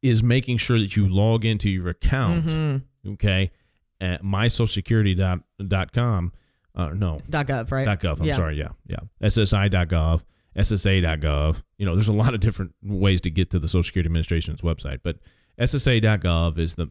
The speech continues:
Speaker 1: is the main one. And you can go on there and make sure that what's being reported for you from
Speaker 2: Mm-hmm.
Speaker 1: an income standpoint is correct, because that's what's gonna drive your benefit.
Speaker 2: Mm-hmm. Yep, make sure it's right.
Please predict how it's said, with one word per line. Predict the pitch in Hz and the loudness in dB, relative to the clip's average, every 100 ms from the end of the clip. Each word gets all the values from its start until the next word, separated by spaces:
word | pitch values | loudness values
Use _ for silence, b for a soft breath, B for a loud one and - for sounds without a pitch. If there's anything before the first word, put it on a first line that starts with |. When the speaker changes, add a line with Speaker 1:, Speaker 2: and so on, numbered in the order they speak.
| - | -4
Speaker 1:
is | 85 | -4
the | 82 | 0
main | 90 85 | 0 0
one. | 76 87 _ _ _ - | -4 -6 _ _ _ -6
And | 101 104 | -2 2
you | 113 143 | 2 0
can | 127 104 | -2 -2
go | 95 123 156 | 0 0 0
on | 117 92 | -2 -2
there | 82 82 85 - | -2 -2 -4 -6
and | 95 95 | -6 0
make | 98 123 - | 2 2 -2
sure | - 160 160 104 95 107 _ _ _ _ - | -6 -2 0 0 -2 -4 _ _ _ _ -6
that | 107 | -4
what's | 110 127 | 0 0
being | - 127 117 | 2 0 2
reported | 101 - - 135 160 123 | 2 2 2 2 2 -2
for | - 95 | -2 2
you | 98 101 | 4 4
from | 87 90 | 2 0
Speaker 2:
Mm-hmm. | |
Speaker 1:
an | 87 | 2
income | 104 160 - 101 90 | 2 2 2 0 0
standpoint | - 82 - 85 82 - | -2 -4 -2 -4 -4 0
is | 110 - | 0 0
correct, | - 117 143 - - _ _ _ _ - | 0 0 0 -6 -14 _ _ _ _ -10
because | 117 - 113 95 | -4 2 2 2
that's | 127 160 | 0 0
what's | 123 - | -2 -2
gonna | 120 | 0
drive | 104 117 160 151 | 0 0 0 0
your | 139 | 0
benefit. | 151 196 - 175 | 0 0 0 -2
Speaker 2:
Mm-hmm. | 175 156 - _ _ | -2 -6 -10 _ _
Yep, | 165 151 - - | -6 -6 -6 -8
make | 147 | -4
sure | 151 | -4
it's | 135 | -2
right. | 143 123 | -2 -2